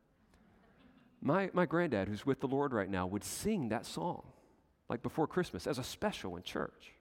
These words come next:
And then here this, this guy is saying that it's sentimental tripe.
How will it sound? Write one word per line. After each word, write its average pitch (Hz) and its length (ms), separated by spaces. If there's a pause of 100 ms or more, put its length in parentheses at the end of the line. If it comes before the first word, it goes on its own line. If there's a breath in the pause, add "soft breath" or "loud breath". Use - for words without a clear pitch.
(960 soft breath)
And 165 140
then 220 100
here 214 240
this, 170 360
this 220 200
guy 107 280
is 101 320 (460 soft breath)
saying 165 340
that 139 100
it's - 120
sentimental 170 440
tripe. - 480